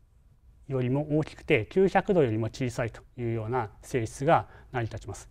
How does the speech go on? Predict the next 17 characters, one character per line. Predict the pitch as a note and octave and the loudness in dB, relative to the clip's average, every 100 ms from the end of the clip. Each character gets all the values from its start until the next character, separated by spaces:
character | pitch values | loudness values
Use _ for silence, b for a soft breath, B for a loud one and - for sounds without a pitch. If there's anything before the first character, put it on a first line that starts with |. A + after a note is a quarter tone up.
| _ | _
こ | - F3+ | -2 2
れ、 | F3+ | 2
あ | D#3 | 2
の、 | D3+ | -2
さ-、 | - G#3 E3+ | 0 0 0
あ | D#3+ | -2
の、 | D3 C#3+ - _ - - - - | -2 -4 -10 _ -20 -20 -20 -8
平 | G#3+ A3 | 0 4
面 | A#3 G#3 | 4 6
上 | G#3 | 6
で | G#3 A#2+ G2 b b - | 6 4 0 b b -8
三 | - G3+ | 2 4
角 | A3 G#3+ | 4 2
形 | D3 | 0
の | A2+ | -2
和 | G#2+ | -2
は、 | A#2 B2 | 2 2